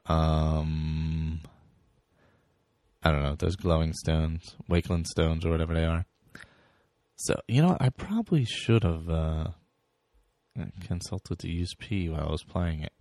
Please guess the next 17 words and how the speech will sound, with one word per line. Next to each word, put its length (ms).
But, 160
yeah, 140
I 60
kinda 180
crawled 320
through 160
there 280
and 100
did 180
that, 340
and 200
then, 240
uh, 300
that 80
was 160
where 120
I 160